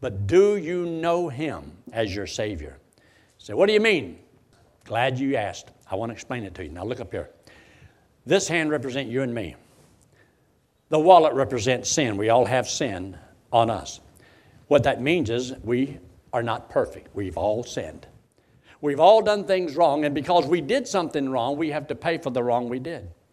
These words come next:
Okay, well, what? How much did it cost? Oh, five dollars. What if it's just five dollars per sin? Uh, how much would you owe? But he says that he, he doesn't want any money. Okay, well, then I'll go to church. Well, he doesn't want that.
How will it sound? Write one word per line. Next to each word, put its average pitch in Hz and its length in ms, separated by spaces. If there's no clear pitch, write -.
Okay, 120 300
well, 139 200
what? 147 200
How 147 120
much 156 180
did 139 60
it - 80
cost? 85 460
Oh, 120 140
five 104 260
dollars. 98 420
What 226 100
if 202 60
it's 156 80
just 185 160
five 156 200
dollars 139 260
per 131 180
sin? 87 340
Uh, 123 120
how 156 100
much 156 200
would 127 140
you 117 140
owe? 87 220
But - 520
he 135 80
says 143 220
that - 200
he, 156 160
he 156 100
doesn't 151 180
want 185 140
any 156 80
money. 120 380
Okay, 143 280
well, 139 80
then 147 100
I'll 139 140
go 131 140
to 127 80
church. - 480
Well, 123 180
he 127 140
doesn't 127 260
want 117 240
that. 107 340